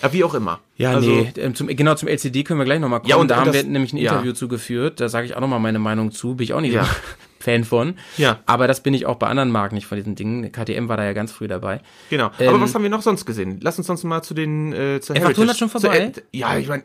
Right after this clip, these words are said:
Speaker 1: ja, was wollen wir darüber
Speaker 2: Ja,
Speaker 1: weiter
Speaker 2: die,
Speaker 1: rummeckern
Speaker 2: weißt du,
Speaker 1: noch?
Speaker 2: was mich nervt noch an
Speaker 1: Nee.
Speaker 2: dem Ding? Das hat fast gar keinen Schnabel mehr, das Modell. Äh, die sieht, die sieht verdammt nach,
Speaker 1: Ja, der ist sehr,
Speaker 2: äh,
Speaker 1: der ist sehr au-, abgestutzt, das
Speaker 2: Suzuki
Speaker 1: stimmt.
Speaker 2: Fraustrom aus.
Speaker 1: Ja, und auch die Lampen-Anordnung, ne? Also dadurch, dass sie so,
Speaker 2: Die
Speaker 1: so ein bisschen
Speaker 2: Lampen, die sind so zusammengewachsen jetzt
Speaker 1: Ja,
Speaker 2: und,
Speaker 1: ja.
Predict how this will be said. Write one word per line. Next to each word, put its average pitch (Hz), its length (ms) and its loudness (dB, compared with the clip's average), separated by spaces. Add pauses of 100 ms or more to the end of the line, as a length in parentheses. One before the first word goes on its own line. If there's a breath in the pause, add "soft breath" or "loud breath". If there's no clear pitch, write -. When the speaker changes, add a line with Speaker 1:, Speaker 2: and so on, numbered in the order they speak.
Speaker 1:
ja, 135 100 -6
was 120 160 -10
wollen 131 100 -8
wir 127 60 -2
darüber 120 300 -2
Speaker 2:
Ja, 117 60 0
Speaker 1:
weiter 120 100 4
Speaker 2:
die, 139 100 6
Speaker 1:
rummeckern 139 200 4 (100)
Speaker 2:
weißt 214 140 2
du, - 40 2
Speaker 1:
noch? 208 60 2
Speaker 2:
was 220 100 -2
mich 226 160 -2
nervt 190 320 0
noch 139 140 -2
an 208 80 2
Speaker 1:
Nee. 147 120 6
Speaker 2:
dem 165 100 2
Ding? 135 120 0
Das 151 180 -2
hat 190 60 -2
fast - 280 -8
gar 190 100 0
keinen 135 180 -2
Schnabel 120 460 0
mehr, 196 320 -2 (180)
das 151 200 -4
Modell. 175 420 0 (420 soft breath)
Äh, 147 140 0
die 147 120 0
sieht, 165 240 -4 (580)
die 147 100 2
sieht 139 220 -4
verdammt 180 520 -2
nach, 170 200 0
Speaker 1:
Ja, - 40 4
der 139 120 6
ist 139 80 -4
sehr, 147 260 8
Speaker 2:
äh, 151 120 6
Speaker 1:
der 143 80 6
ist 135 80 0
sehr 147 140 2
au-, 151 200 4
abgestutzt, - 560 -4
das 143 100 4
Speaker 2:
Suzuki 175 300 2
Speaker 1:
stimmt. - 20 -2
Speaker 2:
Fraustrom 107 640 0
aus. 120 300 -2
Speaker 1:
Ja, 139 140 4
und 156 180 2
auch 135 140 -2
die 147 180 -8
Lampen-Anordnung, 113 800 0
ne? 165 200 -4
Also 120 160 -4
dadurch, 139 280 2
dass 147 100 -4
sie 156 80 -4
so, 135 120 0
Speaker 2:
Die 139 100 6
Speaker 1:
so 147 80 6
ein 160 80 6
bisschen 214 320 6
Speaker 2:
Lampen, 170 160 2
die 156 80 2
sind 170 140 2
so 175 100 2
zusammengewachsen 156 920 -2
jetzt 123 160 2
Speaker 1:
Ja, 117 300 4
Speaker 2:
und, 110 80 4
Speaker 1:
ja. 107 100 -2